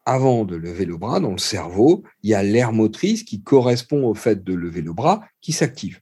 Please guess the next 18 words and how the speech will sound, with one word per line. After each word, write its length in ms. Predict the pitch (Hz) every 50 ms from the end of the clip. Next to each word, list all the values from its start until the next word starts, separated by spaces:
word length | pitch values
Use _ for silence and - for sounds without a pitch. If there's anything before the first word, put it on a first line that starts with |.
| _ _
C'est 140 | _ - 95
très 160 | - - 101
simple. 380 | - - 101 - - - - _ _ _ _ _ _ _ _ -
Bien. 180 | - 104 - _ _ _ _ _ _ _ _ _ _ _ _ _ _ _ _ _ _ _ _ _ _ _ _
C'est-à-dire 500 | - - 101 101 - 87 95 131 165 180
que 80 | 185 160
nous 180 | 135 120 110
avons 340 | 113 104 104 101 101 131 156
comme 180 | 156 123 95 87
ça 300 | - - 78 80 107 120
un 200 | 113 101 98 107
ensemble 600 | 120 127 123 - - 123 127 139 135 120 101 90
d'aires 200 | 95 98 98 90
motrices 420 | 90 90 90 - - 131 131 127
dans 120 | 110 92
le 120 | 90 92 90
cerveau 480 | 90 - - 80 76 82 113 160 226
qui 300 | 226 - - 165 165 165